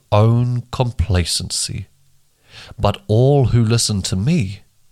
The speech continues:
will live in peace, untroubled by fear of harm." Well, thank you, ladies and gentlemen, for listening to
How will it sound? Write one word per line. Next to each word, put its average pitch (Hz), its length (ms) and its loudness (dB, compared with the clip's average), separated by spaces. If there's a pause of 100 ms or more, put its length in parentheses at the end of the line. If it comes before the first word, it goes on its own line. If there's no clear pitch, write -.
(280)
will 113 200 2
live 95 200 2
in 85 100 -2
peace, - 680 -4 (480)
untroubled 135 1000 -2 (500)
by 98 160 2
fear 113 680 0 (480)
of 104 120 2
harm." 82 560 -4 (3250)
Well, 90 120 0
thank 147 340 0
you, 135 60 0
ladies 113 300 0
and 98 140 -2
gentlemen, 98 400 0
for 90 180 -4
listening 90 440 -2
to 90 440 -4